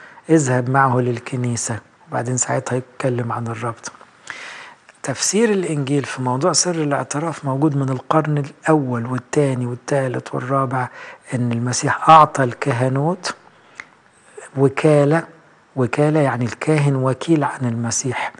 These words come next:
فيعطي الغفران وكيلاً عن المسيح. لمن يستحق الغفران؟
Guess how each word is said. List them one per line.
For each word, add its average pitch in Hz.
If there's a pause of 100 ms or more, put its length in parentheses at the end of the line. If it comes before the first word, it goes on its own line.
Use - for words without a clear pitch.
(280)
فيعطي 151
الغفران 170 (520)
وكيلاً 147
عن 113
المسيح. 107 (400)
لمن 160
يستحق 156
الغفران؟ 117